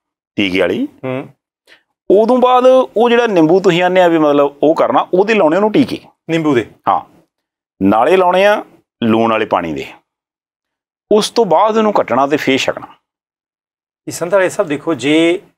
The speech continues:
Speaker 2: ਇੰਨੇ ਜੋਗੇ ਹੁੰਦੇ ਨਾ ਤਾਂ ਅਸੀਂ ਤੁਹਾਡੇ ਨੂੰ ਸਿਆਸੀ ਪਾਰਟੀਆਂ 'ਚ ਭੰਨ ਤੋੜ ਕਰਦੇ ਹੁੰਦੇ। ਆਪਣੇ
Speaker 1: ਯਾਰ ਇਹਦੇ 'ਚ ਕੀ ਏਡੀ ਕਿੱਡੀ
Speaker 2: ਨਹੀਂ,
Speaker 1: ਗੱਲ ਹੋ ਗਈ
Speaker 2: ਪਹਿਲਾਂ
Speaker 1: ਆ?
Speaker 2: ਆਪਣੇ ਦੋ ਕੁ ਬੰਦੇ ਦੂਸਰੀ ਪਾਰਟੀ 'ਚ ਭੇਜੋ, ਉਹ ਖੁਸ਼ ਹੋ ਜਾਣ ਕਿ ਭਾਈ ਤੋੜ ਲੈਂਦੇ, ਉਹ ਮਗਰੋਂ ਵੀਹ ਲੈ ਕੇ ਮੁੜੇ ਹੁਣ।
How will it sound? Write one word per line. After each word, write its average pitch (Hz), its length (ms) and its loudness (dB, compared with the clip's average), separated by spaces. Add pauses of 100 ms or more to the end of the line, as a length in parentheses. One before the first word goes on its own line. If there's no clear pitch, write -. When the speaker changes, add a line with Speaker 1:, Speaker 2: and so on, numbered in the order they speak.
(520)
Speaker 2:
ਇੰਨੇ 170 320 -2
ਜੋਗੇ 170 300 0
ਹੁੰਦੇ 135 200 -2
ਨਾ 190 120 0
ਤਾਂ 180 160 -2
ਅਸੀਂ 180 180 -8
ਤੁਹਾਡੇ 143 280 -2
ਨੂੰ 156 100 -6
ਸਿਆਸੀ 147 340 -4
ਪਾਰਟੀਆਂ 147 360 -4
'ਚ 147 120 -16
ਭੰਨ 160 200 -2
ਤੋੜ 123 200 -6
ਕਰਦੇ 113 280 -4
ਹੁੰਦੇ। 127 200 -6
ਆਪਣੇ 131 260 -2
Speaker 1:
ਯਾਰ 175 200 2
ਇਹਦੇ 240 260 2
'ਚ 208 60 2
ਕੀ 175 260 -2
ਏਡੀ 208 380 2
ਕਿੱਡੀ 196 240 -2
Speaker 2:
ਨਹੀਂ, 214 160 0
Speaker 1:
ਗੱਲ 214 200 2
ਹੋ 208 60 0
ਗਈ - 60 0
Speaker 2:
ਪਹਿਲਾਂ 202 240 2
Speaker 1:
ਆ? 185 40 0
Speaker 2:
ਆਪਣੇ 202 200 -2
ਦੋ 175 220 2
ਕੁ 180 80 -6
ਬੰਦੇ 170 240 0
ਦੂਸਰੀ 160 300 -4
ਪਾਰਟੀ 151 320 -2
'ਚ 135 100 -10
ਭੇਜੋ, 143 380 0
ਉਹ 175 120 0
ਖੁਸ਼ 147 320 -4
ਹੋ 160 60 0
ਜਾਣ 156 160 -2
ਕਿ 156 100 -4
ਭਾਈ 147 240 0
ਤੋੜ 135 280 -4
ਲੈਂਦੇ, 143 340 -2
ਉਹ 233 140 2
ਮਗਰੋਂ 196 240 2
ਵੀਹ 220 200 0
ਲੈ 202 120 2
ਕੇ 156 100 -4
ਮੁੜੇ 120 200 0
ਹੁਣ। 131 80 -6